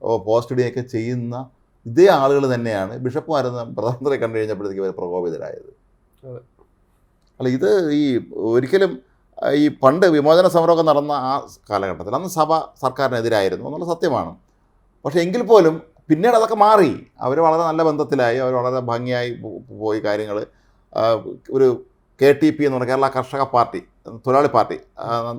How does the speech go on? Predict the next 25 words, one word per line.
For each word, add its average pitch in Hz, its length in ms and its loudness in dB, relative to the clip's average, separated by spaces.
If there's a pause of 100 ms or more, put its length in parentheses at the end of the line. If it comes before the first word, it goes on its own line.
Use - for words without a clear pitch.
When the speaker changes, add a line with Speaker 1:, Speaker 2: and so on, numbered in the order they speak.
(120)
Speaker 1:
എന്നാണ്, 120 200 0
ആ, 110 380 -2
അത് 156 120 -6
കർഷക 147 200 -14
പാർട്ടി, 107 240 -8
കെ 117 320 -6
ടി 147 60 -4
പി 131 120 -4
ആണെന്നാണ് 104 280 -2
ആ 110 100 0
പ-, 107 120 -6
ആ 113 140 -6
പാർട്ടിയുടെ 120 340 -2
പേര്. 87 200 -6 (320)
ഫാദർ 135 180 4
വടക്കനൊക്കെ 135 440 0
ചേർന്ന് 127 300 -6
രൂപീകരിച്ച്, 120 460 -8 (920)
ആ, 58 160 -6
അതിലൊരു 170 380 4
അംഗം 170 240 4
മന്ത്രിയായി 160 540 4 (340)
ഈ 127 220 -4 (100)
ബി 143 140 4
വെല്ലിംഗ്ടൺ 139 440 4